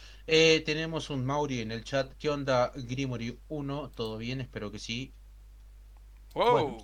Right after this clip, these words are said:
Speaker 2: hello,
Speaker 1: se saludó
Speaker 2: Mauri.
Speaker 1: a la gente. ¿Cómo
Speaker 2: Bienvenido
Speaker 1: le va?
Speaker 2: al chat. Estamos experimentando un par de problemas técnicos, pero
Speaker 1: Tétricos.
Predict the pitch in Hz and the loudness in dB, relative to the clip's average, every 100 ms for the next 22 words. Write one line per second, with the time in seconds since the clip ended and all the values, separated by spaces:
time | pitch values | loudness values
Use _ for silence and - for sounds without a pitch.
0 | - - - - 190 247 190 131 131 156 | -16 -18 -10 -2 2 4 2 2 0 2
1 | 131 135 127 135 123 160 - - 151 160 | 0 0 -4 -6 -8 -10 -12 -10 -4 -2
2 | - 233 220 180 214 202 - - - - | 0 4 2 4 2 2 0 -12 -20 -20
3 | - - - 180 160 151 135 143 135 170 | -20 -4 0 0 0 -4 -6 -6 -2 0
4 | 170 143 151 147 135 127 147 147 - - | 0 0 0 0 -4 -6 -4 -4 -6 -6
5 | 151 147 151 175 208 - - - - - | -6 -4 -4 -2 -2 -4 -12 -18 -20 -10
6 | - 185 202 135 196 | 4 6 6 2 2